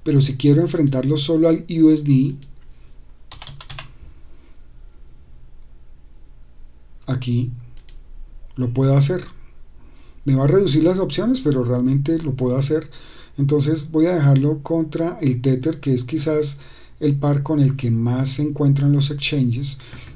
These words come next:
Y aquí yo ya puedo tener una información de muchísimo valor para los que quieren hacer arbitraje. Ya les explico por qué esto ya no es tan vigente, pero está la información. Entonces yo aquí le puedo decir, "Ordéneme la de mayor a menor"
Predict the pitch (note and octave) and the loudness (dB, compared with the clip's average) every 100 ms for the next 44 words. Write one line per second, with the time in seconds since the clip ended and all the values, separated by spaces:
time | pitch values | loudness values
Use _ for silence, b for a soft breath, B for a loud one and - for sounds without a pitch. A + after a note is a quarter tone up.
0 | - C#3+ C#3 D#3+ G3+ F3 E3+ F3 E3 E3 | 2 4 4 2 2 6 6 6 6 6
1 | C#3 B2+ C#3 D3+ D#3+ D3 B2+ B2 B2+ C#3 | 4 4 6 4 4 2 2 2 2 6
2 | C#3+ B2 - F#3 - F#3+ F#3+ F3+ D#3 E3 | 6 6 2 -2 -2 -2 -4 -2 0 0
3 | F3 D3+ B2 A#2 - A2 B2 B2 C#3+ B2 | -2 -2 -2 -2 -4 -6 -2 0 0 0
4 | A#2 C3+ C#3 C3+ A#2+ A#2 C3 B B B | 0 2 2 2 2 0 -2 B B B
5 | - C#3 C3 C#3 D3 - A#2+ C#3 C#3 C3+ | -4 0 2 2 0 -2 -2 0 0 -2
6 | B2+ A#2+ A#2 C#3 C#3 C#3 C3+ - C#3 C#3 | -2 -2 0 0 4 4 4 2 4 4
7 | A#2 A#2+ A#2+ D3+ D#3 B B B B - | 2 0 -2 -6 -10 B B B B -10
8 | - D#3 E3+ D#3+ - - C3+ A#2 A#2 C3 | 0 2 2 -2 -6 -8 -6 -2 0 0
9 | C#3+ A#2 A2 C3+ C#3+ B2 A#2+ C#3+ C#3+ F3 | 0 -2 -2 -2 -4 -2 0 4 4 4
10 | E3+ F3+ F#3 F3+ E3+ E3 D3 D3 D3+ E3+ | 0 0 0 2 4 4 4 4 4 2
11 | E3+ F3 F3+ D3 B2+ A#2+ A2+ A2+ D#3 E3 | 2 0 2 2 2 2 0 0 2 2
12 | F3+ F3 C#3+ C#3 | 0 2 2 0